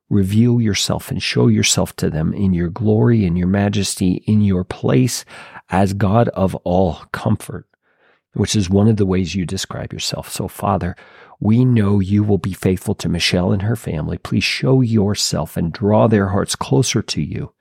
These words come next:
in intimacy and fellowship during this difficult time.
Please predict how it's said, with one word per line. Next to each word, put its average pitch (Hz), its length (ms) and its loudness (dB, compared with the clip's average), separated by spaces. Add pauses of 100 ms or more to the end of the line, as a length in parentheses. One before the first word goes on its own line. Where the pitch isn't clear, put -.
(400)
in 95 120 2
intimacy 92 520 2
and 82 100 0
fellowship 90 520 0
during 95 260 2
this 78 180 0
difficult - 380 -6
time. 78 260 -8